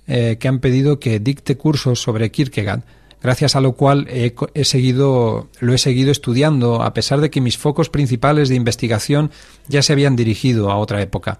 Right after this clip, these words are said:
Por otra parte está la editorial, y en concreto Alfonso Ropero,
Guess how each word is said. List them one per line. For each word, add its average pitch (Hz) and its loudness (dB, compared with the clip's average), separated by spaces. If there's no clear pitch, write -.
Por 110 -2
otra 117 0
parte 127 2
está 123 0
la 123 2
editorial, 113 0
y 104 -2
en 104 -4
concreto 113 -2
Alfonso 113 -4
Ropero, 110 -2